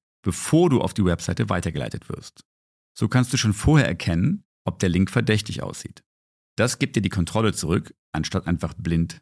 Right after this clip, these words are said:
der Weiterleitung zu folgen. Und bei Q-R-Codes, die du in der Öffentlichkeit siehst, generell vorsichtig sein. Hast du es mit einem Code auf einem Plakat oder einer Werbeanzeige zu tun, schau lieber zweimal hin. Sieht der Code überklebt oder manipuliert aus?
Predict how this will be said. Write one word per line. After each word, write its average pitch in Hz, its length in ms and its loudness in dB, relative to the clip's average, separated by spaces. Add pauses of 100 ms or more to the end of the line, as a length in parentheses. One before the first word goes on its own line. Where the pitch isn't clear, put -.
(140)
der 92 160 -2
Weiterleitung 90 540 -4
zu - 80 -10
folgen. - 420 -6 (460)
Und 117 100 2
bei 113 140 0
Q-R-Codes, 98 800 0 (240)
die 113 40 4
du 110 60 4
in 104 80 4
der 101 140 0
Öffentlichkeit 110 580 -4
siehst, - 400 -12 (160)
generell 92 800 0
vorsichtig - 500 -4
sein. - 300 -10 (600)
Hast 113 220 -2
du - 20 2
es 110 80 -2
mit 110 80 -2
einem 98 220 4
Code 113 400 2
auf 90 120 -4
einem 82 220 -4
Plakat 95 560 -2
oder 82 140 -6
einer 78 140 -4
Werbeanzeige 104 520 2
zu - 120 -4
tun, 98 340 2 (280)
schau 95 200 -2
lieber 92 260 2
zweimal 76 380 -4
hin. - 240 -12 (520)
Sieht 117 160 0
der 123 80 2
Code 107 320 0
überklebt 98 540 -2
oder 92 160 2
manipuliert 87 500 2
aus? 92 340 -2